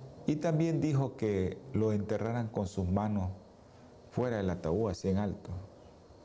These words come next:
Bueno, para saber que venimos con las manos vacías a este mundo y nos vamos con las manos vacías.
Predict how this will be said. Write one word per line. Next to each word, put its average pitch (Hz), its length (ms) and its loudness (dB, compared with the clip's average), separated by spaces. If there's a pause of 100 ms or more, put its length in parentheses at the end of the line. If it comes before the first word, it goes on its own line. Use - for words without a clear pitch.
(840)
Bueno, 160 340 2
para 92 220 0
saber 98 420 0
que 92 460 2
venimos 101 420 4
con 98 160 0
las 90 140 2
manos 101 280 2
vacías 95 440 0
a - 20 2
este 95 240 0
mundo 95 300 4
y - 20 4
nos 85 140 4
vamos 95 300 0
con 85 120 0
las 80 140 0
manos 82 240 2
vacías. - 420 -6